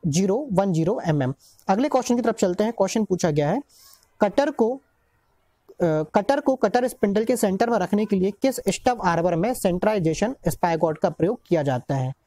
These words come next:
In which stub arbor is the centralizing spigot used to place the cutter in the center of the cutter spindle? options हैं type a, type b, type सी या fir all of above। तो यहाँ पर हम log prayog करते हैं type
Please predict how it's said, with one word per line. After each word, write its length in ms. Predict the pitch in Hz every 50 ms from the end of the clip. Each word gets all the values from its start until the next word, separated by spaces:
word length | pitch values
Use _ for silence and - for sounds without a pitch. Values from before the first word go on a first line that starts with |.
| _ _ _ - - _ _ - -
In 100 | 262 285
which 280 | 285 208 254 277 - -
stub 340 | 247 - - - 254 254 262 220
arbor 300 | 185 180 175 175 214 262 277 247 - _ _ _ _ _ _ _ _ _ - 254
is 120 | 285 277 208
the 220 | 180 196 190 233 - - - _ _ _ - -
centralizing 640 | 202 214 240 254 262 262 226 185 165 165 190 240 262 - _ _ -
spigot 420 | 160 - - 233 233 240 240 277 240 202
used 400 | 175 214 254 240 - - - 214
to 40 |
place 400 | 196 - - 165 175 220 220 -
the 100 | - 170 160 -
cutter 240 | 170 156 - 254 277 285 - - -
in 120 | 175 165 156
the 180 | 165 160 165 - -
center 280 | 156 165 190 - 254 254 - 175
of 80 | 160 147
the 240 | 147 151 214 294 302 - _ _ _ _ _ _ - - 175
cutter 200 | 165 - 302 330 285 - 190
spindle? 420 | - - - 185 185 185 226 285 - - _ - - - _ - 185
options 320 | 185 185 - 277 269 -
हैं 80 | 262 247
type 280 | - 185 180 185 185 - 190
a, 180 | 190 220 294 - _ _ -
type 200 | - 156 160 160
b, 240 | 151 151 185 262 302 - _ -
type 220 | 185 190 226 233
सी 260 | - - 220 247 285 _ -
या 140 | 160 185 185
fir 140 | - 233
all 180 | - - 175 165
of 140 | 185 233 - - - 170
above। 220 | 156 139 139 135 - _ _ _ _ _ _ -
तो 40 | 202
यहाँ 260 | 175 175 208 233 269
पर 120 | 269 285
हम 100 | 233 220
log 160 | 214 240 220 -
prayog 240 | 202 196 202 196
करते 240 | - 180 175 - 208
हैं 100 | 196 190 - _ -
type 300 | 156 147 180 247 -